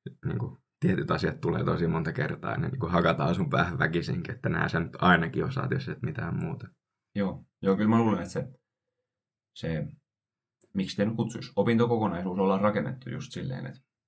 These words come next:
Speaker 2: halutaan, että, että just ne kaikkein tärkeimmät asiat, niin että ne varmistetaan, että kaikki osaa ne.
Speaker 1: Se,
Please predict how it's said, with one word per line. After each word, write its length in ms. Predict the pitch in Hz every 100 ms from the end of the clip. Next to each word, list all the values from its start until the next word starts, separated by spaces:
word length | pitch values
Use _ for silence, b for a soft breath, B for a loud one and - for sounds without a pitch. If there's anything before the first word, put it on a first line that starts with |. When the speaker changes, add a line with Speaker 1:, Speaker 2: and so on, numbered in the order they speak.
| _
Speaker 2:
halutaan, 400 | 92 87 82 92 92
että, 120 | - _ _ _ _ _ _ _ _ _
että 220 | - -
just 240 | 95 92 -
ne 300 | 90 85 - _ _ _ _ _ _ _ _ _
kaikkein 420 | 87 85 107 104
tärkeimmät 500 | 127 123 107 95 87
asiat, 380 | 98 98 - -
niin 120 | - - -
että 180 | - -
ne 160 | 95
varmistetaan, 720 | 104 104 - 80 - 80 - -
että 120 | -
kaikki 340 | 90 85 -
osaa 260 | - - 69
ne. 100 | 160 - _ _
Speaker 1:
Se, 60 | -